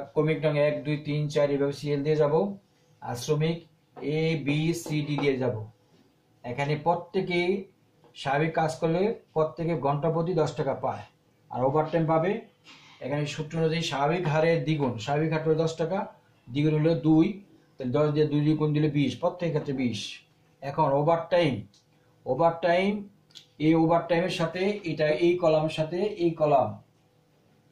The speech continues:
এই কলামের সাথে এই কলাম গুণ হবে। কি গুণটা হচ্ছে? এখানে আমরা দেখাই দিচ্ছি, এটার সাথে এটা গুণ, কারণ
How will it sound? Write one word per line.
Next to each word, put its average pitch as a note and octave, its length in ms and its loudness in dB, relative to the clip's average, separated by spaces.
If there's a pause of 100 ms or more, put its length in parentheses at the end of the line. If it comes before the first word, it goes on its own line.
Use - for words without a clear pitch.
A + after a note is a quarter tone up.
(260)
এই C#3 160 -6
কলামের D#3 300 -2
সাথে E3 160 -8
এই D#3 140 -2
কলাম D3 200 2
গুণ D#3 260 2
হবে। A#2 160 -2 (680)
কি D3+ 120 0
গুণটা D#3+ 280 -2
হচ্ছে? E3+ 220 -2 (1500)
এখানে C#3 300 -2
আমরা D3+ 200 0
দেখাই D3 320 0
দিচ্ছি, D#3+ 300 -2 (220)
এটার C#3+ 360 -2
সাথে D3 200 -6
এটা B2+ 140 -2
গুণ, A#2+ 240 -4 (680)
কারণ C#3+ 340 2